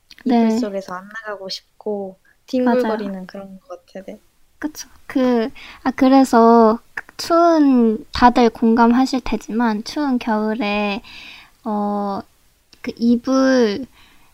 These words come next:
Speaker 1: 이불이 처음에는 차갑잖아요. 겨울에는.
Speaker 2: 음, 네.
Speaker 1: 그런데 그 이불 안에, 차가운 이불 안에 들어가 있으면 따뜻해져가지고 그 공기는 차갑지만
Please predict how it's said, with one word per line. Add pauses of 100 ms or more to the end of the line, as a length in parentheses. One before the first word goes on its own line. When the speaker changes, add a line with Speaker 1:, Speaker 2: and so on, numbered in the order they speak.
(140)
Speaker 1:
이불이
처음에는
차갑잖아요. (160)
겨울에는.
Speaker 2:
음, (280)
네.
Speaker 1:
그런데 (260)
그
이불
안에,
차가운
이불
안에
들어가
있으면
따뜻해져가지고 (880)
그
공기는
차갑지만